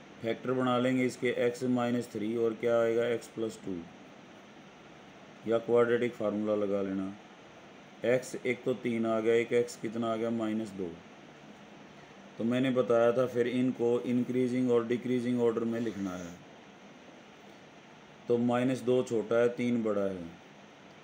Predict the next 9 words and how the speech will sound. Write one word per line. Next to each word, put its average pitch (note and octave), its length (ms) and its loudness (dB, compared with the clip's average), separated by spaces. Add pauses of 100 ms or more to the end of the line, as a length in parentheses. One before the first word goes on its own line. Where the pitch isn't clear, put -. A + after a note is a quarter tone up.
(140)
Minus A#2+ 540 0
infinity A#2 540 -2 (120)
और A2+ 240 2 (760)
plus A#2+ 280 0
infinity A2 460 -2
लिख G2+ 200 -4
लेना F2+ 240 -6
है। E2 240 -14 (1080)
अब B2+ 200 4